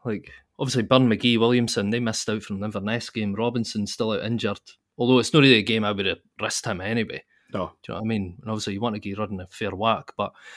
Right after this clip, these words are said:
Speaker 1: yeah, brilliant seeing Cameron starting. Obviously, Grayson starting as well. You know, he's been
Speaker 2: Mm-hmm.
Speaker 1: out of the team, injured, came back in. He's all right. Um, and McCowan putting in a shift, especially after him being in the papers going, you know, he's not happy about,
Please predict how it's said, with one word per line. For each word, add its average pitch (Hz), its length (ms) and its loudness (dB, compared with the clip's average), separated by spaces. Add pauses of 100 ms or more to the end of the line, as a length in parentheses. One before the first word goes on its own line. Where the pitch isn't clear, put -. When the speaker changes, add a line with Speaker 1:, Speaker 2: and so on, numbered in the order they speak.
(140)
Speaker 1:
yeah, 117 200 6
brilliant 117 400 6
seeing 107 320 0
Cameron 107 400 0
starting. 107 640 -2 (580)
Obviously, 143 280 0
Grayson 151 360 4
starting 107 320 2
as 98 140 -8
well. 123 400 2
You 123 100 -2
know, 117 60 2
he's 117 100 0
been 117 140 2
Speaker 2:
Mm-hmm. 110 60 0
Speaker 1:
out - 0 -
of - 60 -6
the 120 60 -10
team, 127 240 -4 (180)
injured, 113 320 -6
came 110 200 -2
back 101 260 -4
in. 127 260 -4 (120)
He's - 120 -10
all 95 120 -4
right. 113 280 0
Um, 110 420 2
and 117 140 -2
McCowan 123 400 4
putting 113 260 -2
in 110 100 -2
a 107 40 -6
shift, - 520 -4 (200)
especially 135 380 0
after 123 340 0
him 107 220 -2 (380)
being 123 140 0
in 110 80 0
the 98 80 -2
papers 117 420 -4
going, 110 400 -4 (440)
you 123 80 -4
know, 113 40 -2
he's 107 120 -4
not 107 160 -4
happy 113 300 -4
about, 101 300 -4